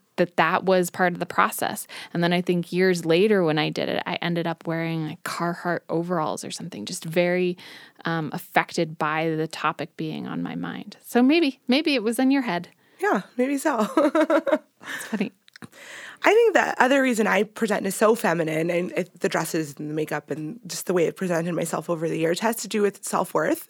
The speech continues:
Speaker 2: and feeling, you know, trying to figure out where my self-worth comes from and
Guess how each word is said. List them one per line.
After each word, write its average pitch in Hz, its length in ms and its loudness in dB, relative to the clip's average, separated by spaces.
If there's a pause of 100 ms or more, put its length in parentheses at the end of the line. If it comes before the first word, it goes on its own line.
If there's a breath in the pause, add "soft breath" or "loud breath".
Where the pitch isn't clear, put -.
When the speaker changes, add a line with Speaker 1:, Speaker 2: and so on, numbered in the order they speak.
Speaker 2:
and 180 240 0
feeling, 185 560 -2 (600 loud breath)
you 240 140 2
know, 240 100 6
trying 262 280 4
to 254 60 4
figure 220 300 2
out 190 260 4
where 185 180 2
my 180 140 2
self-worth 175 640 -2 (140)
comes 170 280 -2
from 262 320 0 (420 loud breath)
and 185 440 0